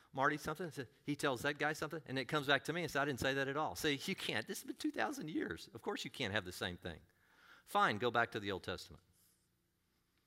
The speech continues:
So, what was that rod? What did it represent?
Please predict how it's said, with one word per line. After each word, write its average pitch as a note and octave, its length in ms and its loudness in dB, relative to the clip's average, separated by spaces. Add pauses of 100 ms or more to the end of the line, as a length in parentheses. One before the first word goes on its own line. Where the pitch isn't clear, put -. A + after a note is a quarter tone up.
(800)
So, C3+ 280 2 (340)
what E3+ 160 -2
was F3 140 -2
that F3 180 2
rod? F3+ 320 4 (260)
What C#3 120 2
did D#3+ 80 6
it D#3+ 60 2
represent? E3+ 640 2